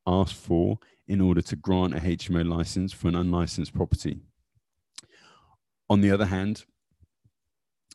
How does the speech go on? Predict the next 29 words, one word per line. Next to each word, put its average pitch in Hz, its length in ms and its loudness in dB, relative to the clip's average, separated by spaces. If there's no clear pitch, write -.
uh, 87 260 -2
if 90 360 2
it 90 500 4
is 120 140 6
currently 95 300 -2
licensed, 107 580 -2
then 95 300 0
you 92 100 0
need 95 140 2
to 104 100 -4
make 92 140 -2
sure 95 240 0
that 92 300 -6
the 90 380 -2
license 92 640 -2
is 78 120 -8
still, 90 640 2
um, 85 420 -4
valid, 117 600 0
is - 100 -4
still 95 240 -2
in 85 140 0
date, 117 400 2
and 90 320 0
to - 180 -4
confirm 92 460 -4
when 90 140 -2
the 90 100 -2
renewal 98 460 4